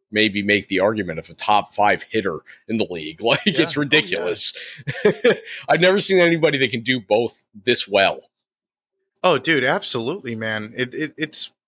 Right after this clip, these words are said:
Speaker 2: it's just crazy what he's doing. But, uh, I just gotta give a shout out, Jacob deGrom on the New York Mets, dominating. The
Speaker 1: Yeah.
Speaker 2: Mets are looking good.
Speaker 1: I, I've never watched any of his games, so I don't wanna speak too much to it. But what I would say is, from what I hear and from what I've seen in box scores,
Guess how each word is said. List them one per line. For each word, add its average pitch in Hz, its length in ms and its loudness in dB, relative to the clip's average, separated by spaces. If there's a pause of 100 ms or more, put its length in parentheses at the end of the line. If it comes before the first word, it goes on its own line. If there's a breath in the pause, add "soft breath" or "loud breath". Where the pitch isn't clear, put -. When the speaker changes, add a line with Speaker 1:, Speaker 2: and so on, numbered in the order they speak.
Speaker 2:
it's 143 160 -2
just - 180 0
crazy 123 440 2
what 110 200 0
he's 107 260 -4
doing. 101 440 -6
But, 113 200 0
uh, 107 280 -2
I 127 80 0
just 139 160 -4
gotta 147 140 4
give 147 100 -2
a 135 60 0
shout 135 220 4
out, 123 180 2
Jacob 135 280 0
deGrom 117 480 0
on 104 80 -8
the 98 80 -8
New 113 120 -8
York 110 340 -4
Mets, 95 340 -8 (140)
dominating. 110 1120 -2
The 135 80 4
Speaker 1:
Yeah. 165 60 8
Speaker 2:
Mets - 240 2
are 160 80 -4
looking 127 360 -4
good. 110 320 -2 (140)
Speaker 1:
I, 165 240 6
I've 143 300 2
never 170 340 4
watched 120 680 0 (200)
any 120 220 2
of 110 120 -2
his 107 200 -2
games, 107 460 2
so 101 140 0
I 101 60 4
don't 127 120 2
wanna 117 140 -2
speak - 400 -4
too 107 160 -6
much 95 360 -2
to 90 200 -4
it. 85 120 -8
But 95 100 -6
what 113 180 0
I 160 40 4
would 117 220 -4
say 110 280 4
is, 92 120 0
from 101 200 -8
what 117 140 2
I 110 100 4
hear 110 500 -2
and 101 120 -4
from 98 160 -10
what 104 140 0
I've 95 140 0
seen 110 260 0
in 92 140 -2
box 101 380 0
scores, 80 520 -4